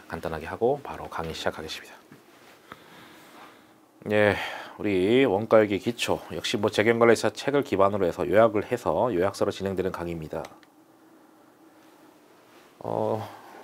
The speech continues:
한 대략적으로 한 이십오 강 이내로 촬영이 아마 될 텐데, 일 강이 뭐라 할까요? 가장 재미가 없는 강. 어? 첫날, 물론 재무 얘기도 마찬가지. 재무 얘기도 일 강이 정말 재미없고,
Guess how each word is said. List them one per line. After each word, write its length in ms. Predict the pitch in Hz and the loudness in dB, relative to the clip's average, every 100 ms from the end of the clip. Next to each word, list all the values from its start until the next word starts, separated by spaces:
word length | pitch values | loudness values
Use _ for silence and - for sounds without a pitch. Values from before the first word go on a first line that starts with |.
| - - - | -20 -20 -10
한 220 | 143 143 | -6 -6
대략적으로 540 | - 143 143 - 156 147 | 2 8 8 6 4 4
한 60 | |
이십오 500 | 123 151 - 98 101 | 2 0 -2 0 6
강 220 | 117 117 | 8 6
이내로 560 | 85 92 95 76 95 131 | 4 -2 0 2 0 0
촬영이 260 | - 113 117 | -2 -2 -2
아마 200 | 92 92 | 0 -2
될 160 | - 76 | -2 -6
텐데, 340 | 78 80 90 - - - - - - - - - - | -8 -8 -8 -8 -14 -20 -20 -20 -20 -20 -20 -20 -6
일 260 | - 180 180 | 0 2 4
강이 580 | 175 170 165 170 170 - - | 6 6 6 0 -2 -6 -6
뭐라 160 | 95 101 | 2 2
할까요? 320 | 90 - 87 - - | 0 -6 -8 -8 -8
가장 400 | - 104 120 123 | -4 0 0 -2
재미가 340 | 101 101 101 | -4 -2 -2
없는 200 | 87 85 | -2 -6
강. 180 | - - - - | -10 -14 -18 -18
어? 80 | - - - - - - - - - | -18 -18 -20 -20 -20 -20 -20 -14 -12
첫날, 340 | - 151 104 | -6 -4 -2
물론 280 | 85 135 160 | 4 6 6
재무 260 | - 123 139 | 6 4 4
얘기도 220 | 131 113 | 4 4
마찬가지. 420 | 85 - 85 - | 2 -4 -10 -2
재무 220 | 107 110 | 0 2
얘기도 220 | 101 95 | 0 0
일 200 | - 135 | 2 6
강이 320 | 143 139 135 131 | 10 10 8 2
정말 420 | 107 131 147 135 | 2 4 6 6
재미없고, 400 | 92 82 - | 4 -4 -6